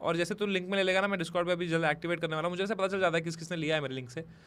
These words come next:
जैसे मेरे पास जो सेटिंग्स है बैक एंड में, उससे मुझे दिख जाता है इस all settings में, अगर मैं जाऊँ और इसमें जाऊँ मैं affiliate में, तो मुझे दिख जाता है कि भाई मेरी किस किसने इससे लिया है। I can just see the code से ये सब करके। तो the thing is, if you,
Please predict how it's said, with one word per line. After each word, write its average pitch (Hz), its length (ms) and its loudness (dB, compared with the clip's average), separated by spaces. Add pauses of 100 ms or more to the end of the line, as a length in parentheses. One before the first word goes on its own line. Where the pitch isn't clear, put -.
(200)
जैसे 147 160 -4
मेरे 160 140 -2
पास 165 180 0
जो 160 100 -2
सेटिंग्स 160 340 -2
है 160 60 2
बैक 143 300 0
एंड 147 160 -6
में, 175 100 -10
उससे - 260 -12
मुझे 156 120 -6
दिख 135 140 -6
जाता 135 240 0
है 135 100 0
इस - 160 -10
all 143 280 -2
settings 131 320 -10
में, 156 120 -12 (460)
अगर 139 140 -2
मैं 143 120 -4
जाऊँ 135 240 -2 (300)
और 139 160 -4
इसमें 143 200 -10
जाऊँ 135 180 -2
मैं 139 120 -8
affiliate 135 380 -6
में, 165 160 -14 (380)
तो 151 80 -8
मुझे 147 160 -4
दिख 147 120 -6
जाता 143 240 0
है 143 80 0
कि 147 100 -6
भाई 151 160 -2
मेरी 147 420 -6
किस - 180 -10
किसने 139 420 -8
इससे - 240 -8
लिया 120 240 -6
है। 117 120 -6
I 123 40 -12
can 131 120 -8
just 131 220 -10
see 131 140 -6
the 123 100 -4 (160)
code 123 160 -4
से 127 140 -10
ये 123 100 -8
सब 120 160 -12
करके। 120 240 -14 (520)
तो 147 100 0 (1080)
the 143 100 -8
thing 160 180 -4
is, 165 120 -4 (540)
if 160 160 -8
you, 165 100 0